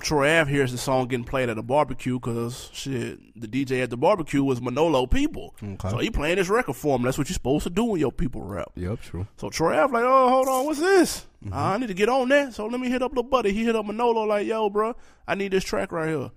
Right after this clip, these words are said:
Speaker 2: Mm.
Speaker 1: Manolo like, "Okay, cool. What type of numbers you talking about?"
Speaker 2: Oh, oh, whoa.
Speaker 1: "What type of numbers?"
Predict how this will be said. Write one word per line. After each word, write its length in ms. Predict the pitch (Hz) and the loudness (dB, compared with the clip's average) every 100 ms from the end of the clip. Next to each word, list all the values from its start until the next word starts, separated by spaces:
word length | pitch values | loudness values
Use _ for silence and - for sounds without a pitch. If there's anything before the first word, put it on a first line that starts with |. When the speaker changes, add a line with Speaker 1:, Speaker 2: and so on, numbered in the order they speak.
| - | -12
Speaker 2:
Mm. 200 | 95 90 - | -12 -12 -10
Speaker 1:
Manolo 320 | 143 - 247 226 | -4 -2 0 0
like, 120 | 233 269 | 0 0
"Okay, 220 | 330 277 302 | 0 -4 -4
cool. 160 | 311 | -4
What 100 | 294 | -4
type 140 | 262 240 | -2 -4
of 80 | |
numbers 300 | 240 294 233 | -2 -2 -2
you 80 | 175 | -4
talking 220 | 170 160 135 | -6 -6 -6
about?" 260 | 123 113 - - - | -8 -12 -18 -20 -16
Speaker 2:
Oh, 340 | 95 82 - 55 - | -12 -12 -14 -20 -10
oh, 140 | - 127 | -2 0
whoa. 260 | 92 117 165 - - 262 | 2 0 0 -8 -14 -14
Speaker 1:
"What 120 | 247 | -8
type 140 | 233 | -6
of 80 | 233 | -2
numbers?" 420 | 262 254 127 123 | -2 -2 -4 -10